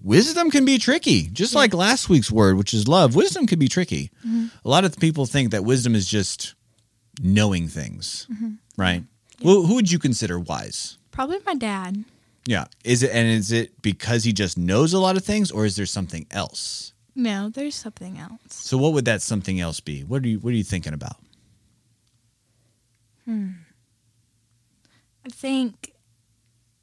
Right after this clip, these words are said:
Speaker 2: he's always just there, and he
Speaker 1: Mm.
Speaker 2: always just, if he doesn't know what to do, he always knows the right things to say, I guess, and, like,
Speaker 1: Yeah.
Speaker 2: to make me feel, personally feel better.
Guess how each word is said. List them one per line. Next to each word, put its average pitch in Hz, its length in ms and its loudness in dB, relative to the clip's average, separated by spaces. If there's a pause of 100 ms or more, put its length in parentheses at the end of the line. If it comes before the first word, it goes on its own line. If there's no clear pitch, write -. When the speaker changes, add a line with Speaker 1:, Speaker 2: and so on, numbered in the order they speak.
(1000)
Speaker 2:
he's 277 220 -10
always 339 340 0
just - 180 -8 (140)
there, 202 400 -6 (200)
and 101 140 2
he 208 120 6
Speaker 1:
Mm. 196 100 2
Speaker 2:
always 233 280 -2
just, - 360 -8 (580)
if 262 140 -6
he 262 80 -2
doesn't 262 580 -4
know 220 640 2 (100)
what 214 200 -6
to 226 100 -8
do, 196 380 -6
he 226 260 -12
always 202 460 -8
knows 190 720 -8 (240)
the 220 100 -8
right 196 320 -12
things 202 460 -12
to - 160 -16
say, 214 300 -12
I 277 120 -10
guess, 302 400 -10
and, 233 140 -4
like, 202 260 -10
Speaker 1:
Yeah. 92 300 0 (220)
Speaker 2:
to - 100 -8
make 214 400 -2
me 233 180 2
feel, 202 340 -4
personally 190 500 -2
feel 170 240 -18
better. - 420 -20